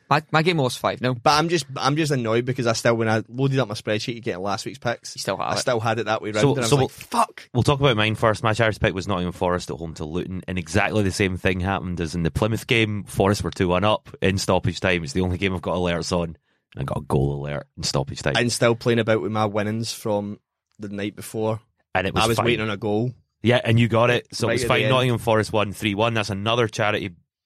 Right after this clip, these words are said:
Speaker 3: pick in for me. I think that's something like eight or nine in the past eleven, which is, uh,
Speaker 2: Decent.
Speaker 3: which is decent. Um, although your charity shout, John, was excellent, and I know, G-Man, you made a wee
Speaker 2: Made
Speaker 3: bit of
Speaker 2: money as
Speaker 3: extra
Speaker 2: well.
Speaker 3: money on that.
Speaker 1: Yeah,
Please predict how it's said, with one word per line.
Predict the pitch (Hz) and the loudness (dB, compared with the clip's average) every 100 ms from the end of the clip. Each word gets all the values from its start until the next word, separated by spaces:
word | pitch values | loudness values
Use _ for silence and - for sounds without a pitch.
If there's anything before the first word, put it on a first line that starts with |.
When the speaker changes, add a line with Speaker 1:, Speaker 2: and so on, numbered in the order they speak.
| _ | _
Speaker 3:
pick | - 98 107 | 0 2 -2
in | 95 | -2
for | 92 90 | -2 -4
me. | 90 98 | -2 0
I | 90 | -2
think | 95 76 | -4 -6
that's | 87 - | -8 -6
something | - 87 85 | -4 -4 -4
like | 85 82 - _ _ _ _ _ _ _ _ _ - | -4 -4 -10 _ _ _ _ _ _ _ _ _ 0
eight | 90 | 0
or | 78 | 0
nine | 80 95 | 0 0
in | 92 | 0
the | 73 | 0
past | 82 82 | -2 0
eleven, | 78 73 80 87 - | 0 0 -2 -4 -8
which | - - - | -10 -8 -6
is, | 80 | -6
uh, | 80 78 - _ | -8 -10 -14 _
Speaker 2:
Decent. | - 107 - 120 | -6 -4 -4 -4
Speaker 3:
which | - 95 | -2 -2
is | 90 | -2
decent. | - 107 - 117 98 - - - _ - | -2 -2 0 -2 -4 -12 -20 -20 _ -2
Um, | 95 95 101 | 0 0 0
although | 98 95 90 | 2 2 0
your | 80 104 | 0 0
charity | 139 107 92 - | 0 0 -2 -4
shout, | - 87 | -4 -4
John, | 78 82 78 82 _ | -2 -6 -6 -14 _
was | 80 - 104 | -6 -4 -4
excellent, | 110 - 85 | -4 -4 -6
and | 80 | -4
I | 85 | -2
know, | 87 95 92 - _ _ | 2 2 0 -4 _ _
G-Man, | - 95 87 85 | 0 2 2 2
you | 92 | 2
made | 90 90 | 2 0
a | |
wee | 90 | 0
Speaker 2:
Made | 110 | 0
Speaker 3:
bit | - | -2
of | 110 | -2
Speaker 2:
money | 113 104 | -2 0
as | 110 | 0
Speaker 3:
extra | 113 135 | 0 2
Speaker 2:
well. | 110 | 2
Speaker 3:
money | 104 101 98 | 2 0 0
on | 90 | -2
that. | 87 78 | -4 -6
Speaker 1:
Yeah, | 117 110 | -4 -4